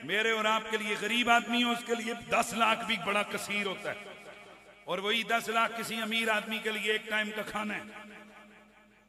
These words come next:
हमारे वजीरों मशीरों के लिए दस करोड़ रुपए ये एक रात के होटल का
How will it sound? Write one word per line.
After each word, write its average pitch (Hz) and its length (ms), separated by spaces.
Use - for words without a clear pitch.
हमारे 202 340
वजीरों 214 400
मशीरों 226 400
के 226 140
लिए 220 300
दस 214 280
करोड़ 226 320
रुपए 226 320
ये 220 200
एक 214 120
रात 214 320
के 226 60
होटल 214 360
का 214 180